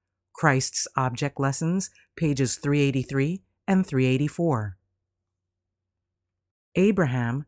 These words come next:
man of faith, pleaded for the inhabitants of Sodom. Once he had saved them by his sword,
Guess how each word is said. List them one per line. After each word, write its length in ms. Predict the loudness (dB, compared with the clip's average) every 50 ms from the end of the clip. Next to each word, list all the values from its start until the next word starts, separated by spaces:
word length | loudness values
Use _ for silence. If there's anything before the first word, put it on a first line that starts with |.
| _ _ -4
man 260 | 0 2 2 2 2
of 100 | 2 0
faith, 460 | -2 -2 -2 -2 0 0 -2 -4 -6 -10 _ _ _ _ _ _ -6
pleaded 400 | 0 2 4 4 4 4 2 0
for 120 | 0 -2 0
the 140 | 2 2
inhabitants 640 | 2 2 2 0 0 -2 -2 -2 -2 -2 -2 -2 -2 -2
of 120 | -4 -2
Sodom. 480 | -2 -2 -2 -2 -2 -2 -4 -6 -8 -10 _ _ _ _ _ _ _ _ _ _ _ _ _ -4
Once 320 | 0 2 2 2 2 0
he 160 | 0 0 0 0
had 160 | 0 -2 -4
saved 360 | -2 0 0 2 0 0 0
them 200 | -2 -2 0 0
by 180 | 0 -2 -2 -2
his 200 | -2 -2 -2 -4
sword, 500 | -2 -2 0 0 -2 -2 -4 -8 -12